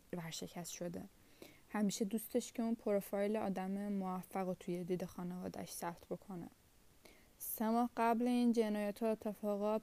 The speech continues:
بابای آقای دومونت فوت می‌شن و به تب خب باید خونه‌شون خالی می‌شده.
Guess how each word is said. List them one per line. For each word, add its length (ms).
بابای 800
آقای 760
دومونت 720
فوت 320
می‌شن 400
و 300
به 220
تب 260
خب 220
باید 180
خونه‌شون 400
خالی 300
می‌شده. 460